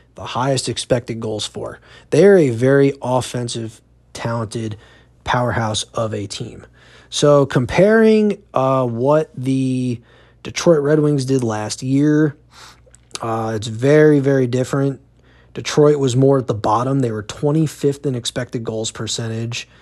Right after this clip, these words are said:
They were twenty-sixth in Corsi four. They scored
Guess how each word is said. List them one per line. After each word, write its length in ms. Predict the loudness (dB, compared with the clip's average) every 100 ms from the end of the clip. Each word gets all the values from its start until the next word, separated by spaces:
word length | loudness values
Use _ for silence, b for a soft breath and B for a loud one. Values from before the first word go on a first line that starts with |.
| b b b
They 400 | -8 -6 -4 -4
were 1000 | -4 -4 -2 0 0 0 0 0 -2 -6 _ _ _ b b b b b b b _ _ _ _ _ _ _ _ _ _ _ _ _ _ _ _ _ _
twenty-sixth 840 | -8 -2 2 4 4 2 2 0 -6
in 100 | -6
Corsi 560 | -4 -4 -4 -6 -8
four. 540 | -8 -4 0 2 0 0
They 200 | -4 -4
scored 800 | -4 -4 -4 -4 -2 -4 -6